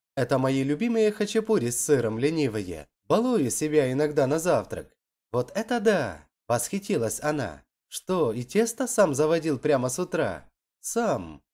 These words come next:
Альбина во все глаза смотрела на него. Он все больше и больше ей нравился. "Но разве бывают такие на самом деле? Может, он ей приснился?" Аркадий улыбнулся, взял термос и открутил крышку.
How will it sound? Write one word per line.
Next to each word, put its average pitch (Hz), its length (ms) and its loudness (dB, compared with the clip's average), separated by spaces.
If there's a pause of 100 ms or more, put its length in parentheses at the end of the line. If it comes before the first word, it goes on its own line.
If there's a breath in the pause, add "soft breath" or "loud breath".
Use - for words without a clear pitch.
(260)
Альбина 135 440 0
во 135 140 2
все 143 200 -2
глаза 143 360 0
смотрела 196 580 0
на 120 140 -2
него. 135 440 -2 (220)
Он 131 160 -2
все 139 240 0
больше 233 400 -2
и 233 40 -2
больше 202 360 -2
ей 135 200 0
нравился. 107 760 -4 (280)
"Но 131 120 0
разве 151 360 0
бывают 156 460 0
такие 233 400 0
на 139 140 0
самом 147 380 -2
деле? 117 440 -4 (220)
Может, 139 360 -2
он 151 140 2
ей 147 200 0
приснился?" 143 920 -4 (320)
Аркадий 143 500 0
улыбнулся, 147 840 0
взял 120 360 -2
термос 190 520 -2
и 127 80 -6
открутил 180 500 -4
крышку. 110 640 -2